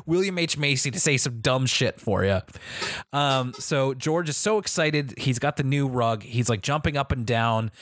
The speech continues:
and he spills grape juice on the rug. So he realizes he has to clean it. So he tries to clean it with bubble bath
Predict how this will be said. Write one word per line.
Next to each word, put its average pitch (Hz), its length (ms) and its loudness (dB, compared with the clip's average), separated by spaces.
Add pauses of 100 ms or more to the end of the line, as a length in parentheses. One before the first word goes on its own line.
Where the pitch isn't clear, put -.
(240)
and 123 220 0
he 117 60 0
spills 135 340 -2
grape 113 240 0
juice 110 240 2
on 101 60 4
the 98 80 2
rug. 104 320 -2 (440)
So 127 200 0
he 120 80 2
realizes 196 480 0
he 170 100 0
has 147 160 2
to - 100 0
clean 107 280 2
it. 104 120 0
So - 120 2
he 110 60 4
tries 190 300 0
to 226 80 -2
clean 147 280 0
it 139 120 -2
with 117 360 2
bubble 165 340 0
bath 180 480 0